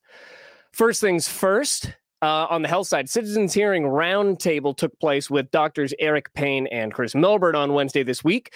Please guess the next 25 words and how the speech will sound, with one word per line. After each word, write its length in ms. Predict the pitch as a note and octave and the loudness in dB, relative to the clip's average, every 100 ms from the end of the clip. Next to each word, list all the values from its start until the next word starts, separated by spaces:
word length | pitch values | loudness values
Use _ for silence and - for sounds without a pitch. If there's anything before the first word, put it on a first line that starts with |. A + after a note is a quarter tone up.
| - | -6
where 140 | - D3+ | -2 0
I 140 | D#3+ F3+ | 0 2
had 200 | F#3 C#3 | 0 0
the 120 | C#3 - | -4 -2
pleasure 500 | F#3+ G3 E3+ D3 C#3 - - | 0 2 2 0 -2 -8 -8
of 80 | C3 | -2
helping 340 | E3 E3+ E3 - | 0 0 -2 0
out 180 | D#3 D#3+ | 0 0
behind 440 | B2 - D3+ D#3 | -6 -2 0 0
the 60 | C3 | 0
scenes 540 | - D#3+ D#3 D3+ D3+ F3+ D3+ | 0 0 2 0 0 -6 -2
during 360 | E3 F#3 D3 | 2 2 0
this 200 | B2+ A#2+ - - | -2 -4 -6 -14
first 640 | - - A#3 B2+ - - _ | -4 0 0 0 -10 -18 _
roundtable 520 | C#3+ D3+ D3 D3 C3 | 0 0 0 -2 -2
discussion 580 | B2 - C#3 A#2+ B2 A#2 - _ - | -6 -2 -2 0 -4 -6 -10 _ -2
hosted 280 | D3 C#3+ C3 | -2 0 0
by 220 | B2+ A#2 | 2 0
A 80 | A#2 | -2
Citizens 540 | - B2 A2+ G#2+ G2+ | -2 -2 -2 -4 -8
Hearing, 520 | - - G#3 G3+ G3 F#3+ - - | -4 2 4 4 2 -2 -12 -4
the 120 | C3 | -2
community 600 | - C#3+ D#3+ E3+ D#3+ D#3+ | 2 2 4 4 2 0
inquiry 680 | D3 A#2 D#3 D3 C#3+ D3 B2+ | -2 -2 0 2 2 0 0
initiative 680 | B2+ G#3 - C#3+ C3+ C3+ | 0 0 0 0 0 -2